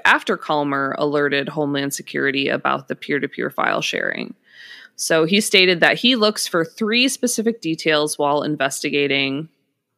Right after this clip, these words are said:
One, any and all electronic devices capable of file sharing.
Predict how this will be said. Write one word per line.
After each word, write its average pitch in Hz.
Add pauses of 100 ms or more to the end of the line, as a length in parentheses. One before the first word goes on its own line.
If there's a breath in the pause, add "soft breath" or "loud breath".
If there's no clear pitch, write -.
(380)
One, 170
any 185
and 202
all 160
electronic 156
devices 151
capable 220
of 214
file 147
sharing. 151